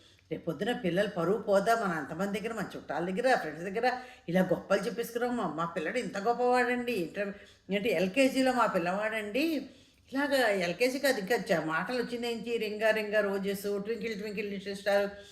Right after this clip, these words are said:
ఎంత బాగా చెప్పేవాడోనండి, మా పిల్ల ఎంత బాగా డాన్స్ చేసేదోనండి,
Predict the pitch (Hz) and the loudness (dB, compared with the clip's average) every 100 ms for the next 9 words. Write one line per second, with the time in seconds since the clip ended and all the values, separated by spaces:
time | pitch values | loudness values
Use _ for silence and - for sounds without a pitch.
0 | - - 180 - - - 127 143 165 190 | -14 -8 -8 -8 -16 -12 -8 0 2 2
1 | 208 226 214 226 220 214 208 208 208 196 | 0 2 4 4 4 2 -2 -2 -4 -2
2 | 165 143 151 196 180 170 165 151 170 202 | -4 -4 -4 -4 -4 -4 -4 -4 0 2
3 | 214 214 - 214 214 208 214 208 202 202 | 2 0 -2 -4 -2 -4 -4 -4 -4 -6